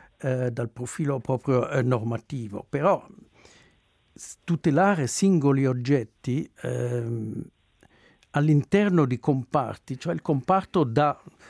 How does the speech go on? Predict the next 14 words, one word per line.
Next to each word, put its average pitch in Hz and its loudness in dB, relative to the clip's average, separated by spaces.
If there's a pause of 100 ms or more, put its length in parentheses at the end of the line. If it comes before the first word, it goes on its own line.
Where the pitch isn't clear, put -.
(380)
la, 123 -2
dà 139 2
la 151 2
stura 202 0
per, 156 0
eh, 135 -2 (340)
per 131 -2
tutelare 147 2
i 127 2
singoli 123 0
oggetti. 117 -2 (520)
Rispettivamente 165 2
c'è - -2
anche 151 2